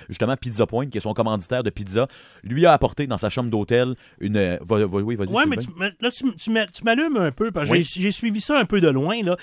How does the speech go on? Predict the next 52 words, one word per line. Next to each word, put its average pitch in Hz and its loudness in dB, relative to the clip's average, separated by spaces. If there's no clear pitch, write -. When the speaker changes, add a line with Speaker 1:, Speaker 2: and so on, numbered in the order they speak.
Speaker 2:
Tu - -4
me 170 2
dis, 214 -4
ses 285 0
filles 262 -2
à 170 2
lui. 151 0
Y 175 2
a-tu 175 0
des 247 4
filles 233 4
à 196 10
lui 202 6
puis 247 -4
des 160 2
filles 233 0
pas 190 6
à 156 8
lui ? 208 2
Autrement 208 2
dit, 214 -2
c'est 220 -2
quoi ? 240 -2
C'est, 190 -4
c'était 170 -2
des, 180 2
des, 160 -8
des 165 0
femmes 233 -2
qui 175 -6
venaient, 175 0
qui 180 -6
étaient 180 -2
de 175 4
l'organisation 196 2
de 220 -2
monsieur 185 -4
Henner, 185 -2
mais 147 -4
il 156 2
y 165 6
a 170 6
des, 170 2
il 170 -6
y 156 0
a 160 2
des 156 4
femmes 226 0
de 214 0
Trois-Rivières 190 0
qui 165 -10
ont 131 -8